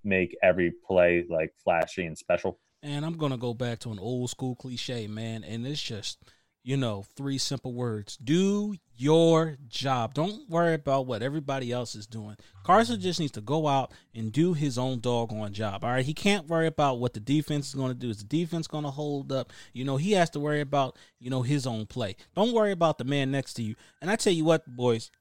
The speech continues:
Speaker 2: I don't know about you guys and what you guys have seen, um, you know, after plays. Usually, you know, if a quarterback has a bad series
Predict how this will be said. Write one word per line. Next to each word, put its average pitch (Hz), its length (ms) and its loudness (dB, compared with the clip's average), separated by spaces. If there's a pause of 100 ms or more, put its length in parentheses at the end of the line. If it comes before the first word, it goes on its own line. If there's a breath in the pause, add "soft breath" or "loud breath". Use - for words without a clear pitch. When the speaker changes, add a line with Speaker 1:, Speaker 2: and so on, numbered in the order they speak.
Speaker 2:
I 170 80 -2
don't 220 120 2
know 208 100 2
about 170 280 2
you 165 100 0
guys 160 360 4
and 127 80 0
what 139 160 -2
you 147 60 -6
guys 143 200 4
have 131 140 -6
seen, 135 500 -2 (100)
um, 120 460 0
you 131 80 -2
know, 123 160 0
after 143 380 4
plays. 160 560 -2 (260 loud breath)
Usually, 202 600 2 (500)
you 147 100 -6
know, 147 80 2
if 135 120 0
a - 20 -18
quarterback 180 480 2
has 156 160 2
a 123 60 -2
bad 139 340 2
series 165 560 0